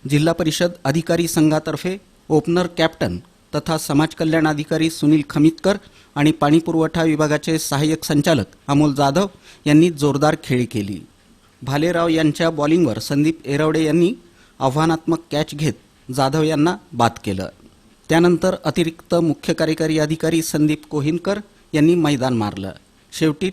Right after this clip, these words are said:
चार धावा काढून त्यांनी अधिकारी संघाला मॅच जिंकून दिली. कार्यकारी अभियंता संतोष कुलकर्णी, सुनील कटकधोंड, अविनाश गोडसे यांनी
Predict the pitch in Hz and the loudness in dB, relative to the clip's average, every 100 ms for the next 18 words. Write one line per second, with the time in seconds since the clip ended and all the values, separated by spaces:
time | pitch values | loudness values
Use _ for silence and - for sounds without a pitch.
0 | - 156 175 151 156 165 160 170 92 92 | -4 -2 -2 -2 -4 -2 -2 -2 -4 -8
1 | _ - 147 180 - 127 156 160 156 156 | _ -2 2 2 0 -4 -4 -2 -2 -2
2 | 151 147 156 190 - _ _ - 131 147 | 0 0 0 -4 -8 _ _ -6 -2 -2
3 | - - - 135 127 123 107 101 92 67 | -4 -16 -2 0 0 0 0 -2 -6 -12
4 | - _ _ 156 160 180 180 175 156 170 | -18 _ _ 0 0 2 2 2 2 2
5 | 165 165 170 - 151 143 156 - 156 175 | 2 0 -2 0 2 2 0 -2 -4 0
6 | 170 196 208 - - 156 151 - 151 160 | 0 0 -2 -10 0 2 2 0 -2 -2
7 | 156 190 196 - _ 139 143 147 139 143 | -2 -2 -2 -8 _ -4 -2 -2 -4 -4
8 | 151 139 208 214 - - - 151 160 196 | -4 -2 -4 -6 -8 -20 -6 -2 0 -2